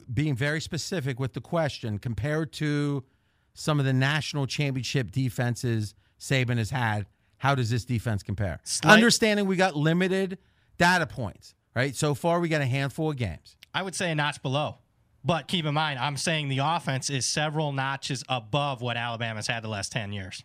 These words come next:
Speaker 1: What other teams this century would be in the conversation?
Speaker 2: I, I think you gotta start off with the team early on in the two thousands, the two thousand one Miami Hurricanes.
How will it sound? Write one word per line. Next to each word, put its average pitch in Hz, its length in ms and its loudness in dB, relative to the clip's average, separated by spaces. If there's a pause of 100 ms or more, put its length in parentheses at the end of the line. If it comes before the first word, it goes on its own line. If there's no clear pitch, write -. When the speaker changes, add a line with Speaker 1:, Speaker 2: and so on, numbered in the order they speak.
(100)
Speaker 1:
What 185 240 2
other 233 240 2
teams 127 840 0 (200)
this 131 240 2
century 135 460 2
would 117 160 2
be 117 140 4
in 110 80 4
the 104 80 2
conversation? 95 760 -2 (220)
Speaker 2:
I, 190 160 0
I 208 40 0
think 220 140 -2
you 196 60 -2
gotta 175 120 2
start 165 300 0
off 151 220 0
with 143 100 -2
the 139 60 -4
team 139 320 -2
early 147 320 2
on 139 200 0
in 135 80 -2
the 123 80 0
two 127 200 -2
thousands, 123 420 -2
the 127 100 -2
two 135 200 -4
thousand 123 380 -2
one 120 180 -2
Miami 110 460 -4
Hurricanes. 107 680 -6